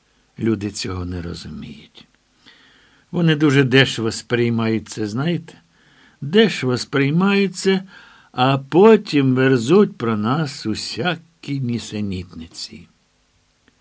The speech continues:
Вибачте, якщо я, якщо я заторкнувся щось дуже особисте, просто я теж стикнувся із чимось подібним.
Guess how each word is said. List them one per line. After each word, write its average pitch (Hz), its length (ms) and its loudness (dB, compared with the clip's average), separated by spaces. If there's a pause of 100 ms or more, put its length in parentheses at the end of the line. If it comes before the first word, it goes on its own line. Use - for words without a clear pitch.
(520)
Вибачте, 113 680 -2
якщо 120 320 -4
я, 117 240 -2 (840)
якщо 95 400 -6
я 113 100 0
заторкнувся 123 800 -4
щось 113 300 -4
дуже 131 260 0
особисте, 135 680 -2 (840)
просто 117 320 -10
я 117 60 -2
теж 165 420 -2 (1500)
стикнувся 143 800 0
із 92 140 -4
чимось 113 480 -4
подібним. 85 560 -10